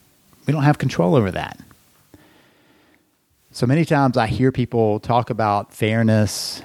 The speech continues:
and wanting a spouse to also be willing to make changes, and it misses the point that if there's a change we need to make, it's irrelevant of what a, another person does.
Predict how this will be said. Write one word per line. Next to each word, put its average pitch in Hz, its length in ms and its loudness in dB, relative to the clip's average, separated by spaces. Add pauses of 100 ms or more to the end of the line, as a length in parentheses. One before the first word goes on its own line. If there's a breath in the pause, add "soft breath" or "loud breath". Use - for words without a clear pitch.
(160)
and 104 600 -4
wanting 120 340 0
a 113 60 0
spouse 104 480 0
to 110 80 -4
also 107 460 0
be 104 160 0
willing 110 500 2
to 113 120 0
make 98 240 -2
changes, 113 580 2
and 107 120 0
it 104 80 -6
misses 113 360 -4
the 110 60 -4
point 110 400 -2
that 107 160 -2
if 107 160 -2
there's 107 220 2
a 104 60 -2
change 123 300 0
we 110 140 0
need 101 140 -2
to 95 60 -2
make, 110 340 0 (300 loud breath)
it's 110 160 -6
irrelevant 113 600 2
of 92 100 -4
what 101 140 0
a, 95 160 -4
another 107 300 -2
person 101 300 -6
does. - 420 -12